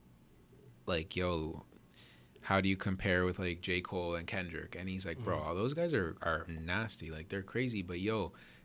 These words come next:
Speaker 1: they kinda do their thing. They stay, like, they stay in their lane and then pop out when an
Speaker 2: Mm-hmm.
Speaker 1: album comes." He's like, "Bro, I'm really outside. Like, I'm
Speaker 2: Mm-hmm.
Speaker 1: in the,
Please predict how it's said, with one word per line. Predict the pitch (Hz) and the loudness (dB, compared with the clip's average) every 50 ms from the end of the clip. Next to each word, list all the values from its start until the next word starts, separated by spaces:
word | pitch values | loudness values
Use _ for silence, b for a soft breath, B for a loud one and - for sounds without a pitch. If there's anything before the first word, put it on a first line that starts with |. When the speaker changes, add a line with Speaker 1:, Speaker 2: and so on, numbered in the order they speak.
| - - | -6 -4
Speaker 1:
they | - 104 | -2 -2
kinda | 101 - 117 127 160 180 165 | 0 2 2 2 2 2 0
do | 123 110 117 123 | 0 2 2 4
their | 113 113 101 92 | 4 4 4 2
thing. | 92 - - 104 107 107 | 2 -2 -6 -6 -4 -2
They | 92 87 82 | -2 -2 -2
stay, | - - - 98 95 98 95 92 82 - 87 | -2 -2 0 0 2 2 2 0 -2 -2 -4
like, | 87 87 85 - | -4 -6 -4 -2
they | 90 90 | -2 -2
stay | - - - 113 113 107 | 0 0 0 2 2 2
in | 101 95 | 0 0
their | 92 87 82 82 | 0 0 0 0
lane | 80 90 101 104 98 92 | 0 -2 0 0 0 -2
and | 90 87 85 | -2 -4 -4
then | 87 87 90 | -4 -6 -6
pop | - - 87 87 - - | -4 -4 -4 -4 -4 -4
out | 95 92 92 | -4 -4 -4
when | 87 85 | -4 -4
an | 82 | -2
Speaker 2:
Mm-hmm. | - - | 0 2
Speaker 1:
album | 82 95 - 110 107 90 - | 2 2 2 0 -2 -6 -4
comes." | - 85 82 85 92 | -4 -2 -2 -2 -2
He's | 101 95 | 0 0
like, | 101 95 90 - | 0 0 0 2
"Bro, | 98 98 90 | 2 4 4
I'm | 95 123 165 165 123 | 4 4 4 4 4
really | 113 131 147 143 135 123 104 101 | 6 6 8 8 8 6 6 6
outside. | 101 101 95 95 - - - 104 101 104 95 87 82 | 6 6 6 4 2 2 4 4 6 6 4 4 2
Like, | 82 82 82 - | 0 0 2 4
I'm | 78 85 110 143 139 | 4 6 6 6 4
Speaker 2:
Mm-hmm. | 117 - | 2 0
Speaker 1:
in | 104 113 117 113 | 0 0 0 0
the, | 107 107 | 0 -2